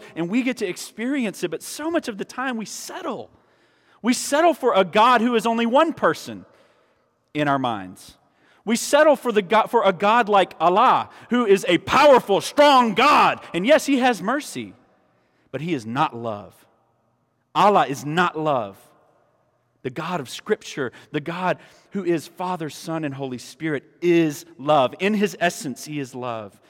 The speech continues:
And it makes all the difference, because it makes all the difference how we relate to him. Because if God is only one person, then maybe today he's a police officer. Maybe today he's a police officer, and if you're like me, Friday I was driving across Orangeburg,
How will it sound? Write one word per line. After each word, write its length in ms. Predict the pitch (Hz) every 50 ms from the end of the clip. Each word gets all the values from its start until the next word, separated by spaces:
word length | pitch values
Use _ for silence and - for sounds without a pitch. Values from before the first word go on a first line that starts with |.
| _ _ _ _ -
And 100 | 151 180
it 80 | 175
makes 220 | 180 185 175 - - -
all 200 | - 160 170 175
the 100 | 160 160
difference, 360 | 143 156 202 208 190 151 - -
because 300 | - 147 - 170 147 160
it 100 | - 160
makes 220 | 170 170 - - _
all 180 | 165 185 190 190
the 120 | 170 175
difference 320 | 156 185 180 180 175 143 -
how 120 | 160 170
we 140 | 170 180 185
relate 420 | 175 190 185 180 196 214 254 -
to 140 | - 208 185
him. 180 | 185 170 151 - 165 - -
Because 280 | - 208 - 226 196 196
if 180 | 196 - 156
God 380 | 147 202 208 247 269 240 214 - - -
is 140 | 202 202 196
only 240 | 202 202 196 190 185
one 300 | 170 156 196 294 302 -
person, 400 | - 208 196 180 - - 190 175
then 180 | 170 175 175 175
maybe 460 | 190 220 247 240 208 180 190 208 196 - - _
today 640 | - 202 165 151 202 226 262 254 190 170 175 202 202 - - -
he's 460 | - 208 220 214 214 208 196 - - - - -
a 100 | - 175
police 440 | - - 226 226 226 277 302 285 -
officer. 600 | 180 135 131 - - 113 - - 104 98 92 87 _ _ _ _ _ _ _ _ _ _ _ _ _ _ _ _ _ _ _ _ _ _ _ _ _ _ _ -
Maybe 300 | 185 226 262 277 277 233
today 440 | - 233 196 165 226 247 302 311 254
he's 220 | 226 247 208 175
a 60 | 202
police 400 | - - 214 220 240 294 294 -
officer, 420 | 226 180 165 147 156 156 - - 190
and 80 | 185
if 120 | 175 - 226
you're 100 | 226 220
like 180 | 226 214 185
me, 140 | 208 254 269
Friday 460 | - - - 214 233 247 226 202 185
I 80 | 185 180
was 120 | 180 165
driving 400 | 143 165 190 196 208 208 208 196
across 300 | 190 160 - 208 196 180
Orangeburg, 580 | 196 196 214 240 214 170 160 160 156 165 180